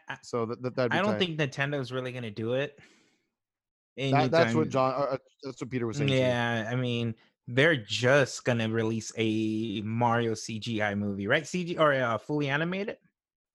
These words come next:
Speaker 2: That's what, that, that's, that was his example also, yeah. But go on, fi-, fi-, finish your thought, 'cause he couldn't. He had to go pee.
Speaker 1: Oh, oh, okay.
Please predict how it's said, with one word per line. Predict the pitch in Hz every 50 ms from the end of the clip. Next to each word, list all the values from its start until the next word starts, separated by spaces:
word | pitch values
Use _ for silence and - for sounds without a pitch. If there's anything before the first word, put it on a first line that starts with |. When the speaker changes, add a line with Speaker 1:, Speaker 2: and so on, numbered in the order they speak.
| _ _ _ -
Speaker 2:
That's | 135 139 147 165 160 -
what, | 170 165 160 143
that, | 147 151 156 -
that's, | 147 139 139 - - - -
that | 135 131
was | 127 127 113
his | - 135 110 123
example | 120 107 127 131 127 123 120 123
also, | 127 139 135 - 127
yeah. | 117 117 131 123 117 107 -
But | - 143
go | 135 156 151
on, | 151 147 143 139 -
fi-, | - 156 - - - -
fi-, | - 160 175 175 185 -
finish | - 190 185 170 -
your | 175 165
thought, | 151 - 131 123 117
'cause | - 120
he | 110 147 131
couldn't. | - 139 127 113 107 107 _ _ _ _ _
He | - 127
had | 131 131
to | 127 117
go | 139
pee. | 160 165 147 123
Speaker 1:
Oh, | 113 120 131 147 143 -
oh, | 147 139
okay. | 131 - 185 - - 160 143